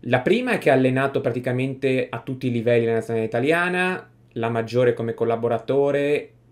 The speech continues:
e quelle giovanili come volto, vol-, come volto primario, ecco.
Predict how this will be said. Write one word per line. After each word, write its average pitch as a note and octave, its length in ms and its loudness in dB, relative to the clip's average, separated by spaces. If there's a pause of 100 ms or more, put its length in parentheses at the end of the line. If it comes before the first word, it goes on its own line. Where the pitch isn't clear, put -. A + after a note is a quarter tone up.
(200)
e - 160 -6
quelle A#2 220 2
giovanili A2+ 420 0
come A2 500 -8
volto, G#2 1300 0
vol-, A2 240 -6
come G#2+ 160 -8
volto B2 380 -2
primario, G2+ 680 -6
ecco. G2 460 -8